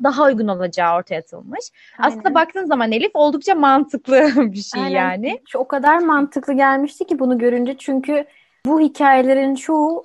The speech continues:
Speaker 2: Hazreti İsa'dan öncesine dayandığı için neden yılbaşını bir Ocak diye kutlasınlar ki o zaman, hani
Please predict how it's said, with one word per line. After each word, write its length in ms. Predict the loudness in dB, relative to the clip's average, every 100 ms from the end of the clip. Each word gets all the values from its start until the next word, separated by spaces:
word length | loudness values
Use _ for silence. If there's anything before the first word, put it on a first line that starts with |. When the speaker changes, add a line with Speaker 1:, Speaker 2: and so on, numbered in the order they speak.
| -6
Speaker 2:
Hazreti 480 | -4 -4 -4 -6
İsa'dan 420 | -6 -4 -4 -4 -4
öncesine 500 | -6 -6 -6 -4 -2
dayandığı 640 | -2 -4 -6 -6 -2 -2
için 500 | -2 -8 -8 -8 -6 -2
neden 400 | 0 0 0 0
yılbaşını 540 | 0 -2 -2 -4 -2
bir 100 | -2
Ocak 380 | -2 -2 -4 -2
diye 140 | -4
kutlasınlar 800 | -4 -8 -8 -2 0 2 2 -2
ki 200 | -2 -2
o 80 | 0
zaman, 360 | -2 -4 -4
hani 320 | -6 -6 -6